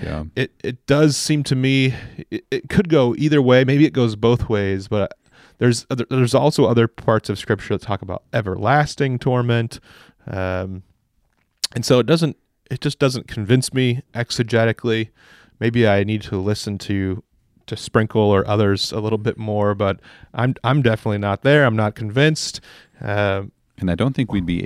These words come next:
Speaker 1: able to go there with our confessions.
Speaker 2: No,
Speaker 1: I think that, uh,
Speaker 2: we would not.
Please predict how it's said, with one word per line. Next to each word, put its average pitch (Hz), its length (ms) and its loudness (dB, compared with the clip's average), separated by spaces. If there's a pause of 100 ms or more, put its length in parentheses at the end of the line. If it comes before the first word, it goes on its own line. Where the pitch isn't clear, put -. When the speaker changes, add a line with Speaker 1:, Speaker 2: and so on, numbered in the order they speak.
Speaker 1:
able 107 220 -2
to - 120 -8
go 80 240 -2
there 76 220 -4
with 73 220 -10
our 73 100 -6
confessions. - 960 -12
Speaker 2:
No, 127 240 2
Speaker 1:
I - 20 2
think 87 200 -4
that, 76 360 -2
uh, 71 180 -6
Speaker 2:
we 120 120 2
would 113 180 0
not. 110 320 -2